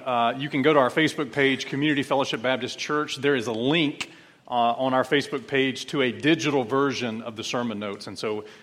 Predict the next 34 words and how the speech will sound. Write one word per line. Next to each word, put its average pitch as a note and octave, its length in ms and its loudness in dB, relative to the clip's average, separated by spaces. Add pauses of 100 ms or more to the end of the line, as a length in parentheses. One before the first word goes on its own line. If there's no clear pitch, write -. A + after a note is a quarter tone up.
if - 160 -6
you C#3 100 -4
want C3+ 200 2
to - 20 -4
take D3 160 4
advantage B2+ 420 0
of A#2 80 -4
that, A#2+ 440 0
uh, A2+ 300 -2
it B2+ 80 -6
will B2 120 -8
be A#2+ 160 -4
on B2 200 -4
the A2 80 -6
YouVersion B2+ 580 0
app, B2 380 0
the A2+ 80 -12
Vu-, C#3 180 -8 (100)
YouVersion B2 400 -2
Bible B2 360 2
app, A#2+ 340 -4 (320)
and A#2 140 -6
you A#2+ 80 -4
can A#2 120 -8
follow B2+ 340 4
along, A2+ 420 -2 (340)
uh, A2 260 -4
with A#2 180 -4
that. G2+ 180 -2
How's F3+ 120 8
everybody A#3 220 6
doing E3+ 220 4
this B2+ 180 -2
morning? A2+ 240 -4